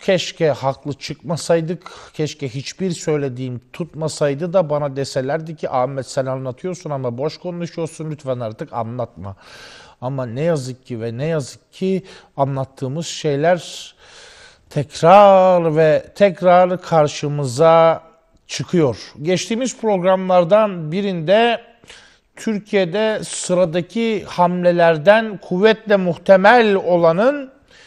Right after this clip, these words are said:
hiç bize ait olmadığı halde kaşınarak, oluşturularak, yıllara yayılarak hazırlanmış bir mezhepler problematiği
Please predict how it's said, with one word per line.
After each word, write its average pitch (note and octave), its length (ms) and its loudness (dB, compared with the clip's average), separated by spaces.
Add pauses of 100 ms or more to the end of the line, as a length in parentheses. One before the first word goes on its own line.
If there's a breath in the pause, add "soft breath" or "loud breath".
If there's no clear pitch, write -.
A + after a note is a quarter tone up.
(180 soft breath)
hiç - 480 0
bize F#3+ 280 4
ait F3 460 4 (120)
olmadığı E3+ 800 6
halde D3+ 760 4 (420 loud breath)
kaşınarak, F#3+ 1120 2 (680 soft breath)
oluşturularak, E3+ 1300 2 (280 soft breath)
yıllara D#3 720 2
yayılarak G3+ 840 6
hazırlanmış D#3+ 1040 0
bir G#3 200 -2
mezhepler E3 1300 2 (460 soft breath)
problematiği D3+ 1300 0